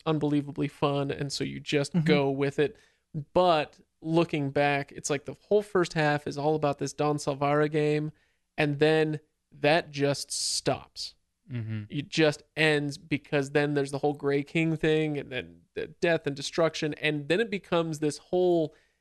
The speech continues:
Speaker 1: um, h-, how do I put it? It reminds me of, uh,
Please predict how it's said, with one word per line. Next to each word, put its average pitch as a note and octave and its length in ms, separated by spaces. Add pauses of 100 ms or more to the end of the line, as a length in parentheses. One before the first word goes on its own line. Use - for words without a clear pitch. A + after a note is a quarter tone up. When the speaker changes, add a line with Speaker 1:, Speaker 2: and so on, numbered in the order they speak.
(460)
Speaker 1:
um, C#3 480 (960)
h-, D3 240
how D3+ 160
do D#3 80
I D3+ 40
put D3+ 200
it? - 60
It E3 40
reminds E3 460
me D#3+ 140
of, C#3+ 200
uh, C3+ 280